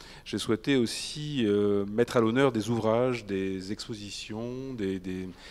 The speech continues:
des entreprises individuelles extérieures, si je puis dire, que plutôt une approche purement thématique. Alors, euh, on va, je vais présenter rapidement,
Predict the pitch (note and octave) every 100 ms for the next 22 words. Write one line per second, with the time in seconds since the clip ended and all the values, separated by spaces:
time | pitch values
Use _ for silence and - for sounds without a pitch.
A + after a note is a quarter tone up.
0 | - - F#2 G2+ - G#2+ C#3 B2 G#2+ G#2
1 | G#2+ A2 A#2 B2 A2+ - B2 G2+ G#2+ B2+
2 | C3 G#2+ - G2+ G2+ C3+ - A#2 G#2 A2+
3 | - B2 B2+ A2 F#2+ A#2 - G#2+ G#2 G#2
4 | G#2 F#2 F2 - - - - - G#3 -
5 | - - A#2 - A#2 D#2 G2+ A2+ A2+ A2
6 | A2 G2 G#2 A2+ A2+ A2+ C3 B2+ A#2+ D3
7 | B2+ - A#2+ A#2+ C3 C3+